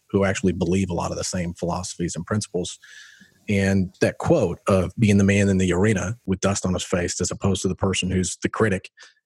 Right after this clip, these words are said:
it's not the critic whose opinion who counts. Help me understand a little bit about how, what attracted you to that particular philosophy. Uh, and maybe you can dive into how Alpha Company got started, but I'm curious to see about Carl. Uh, how did Carl get attracted to that philosophy?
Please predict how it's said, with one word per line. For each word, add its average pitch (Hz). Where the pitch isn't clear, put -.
it's 98
not 95
the 95
critic 101
whose 101
opinion 101
who 101
counts. 101
Help 139
me 160
understand 127
a 104
little 107
bit 95
about 98
how, -
what 113
attracted 92
you 90
to 92
that 87
particular 82
philosophy. 80
Uh, 87
and 104
maybe 127
you 120
can 104
dive 101
into 95
how 98
Alpha 101
Company 101
got 92
started, 101
but 101
I'm 104
curious 104
to 90
see 92
about 85
Carl. 98
Uh, 107
how 98
did 123
Carl 110
get 95
attracted 92
to 80
that 76
philosophy? -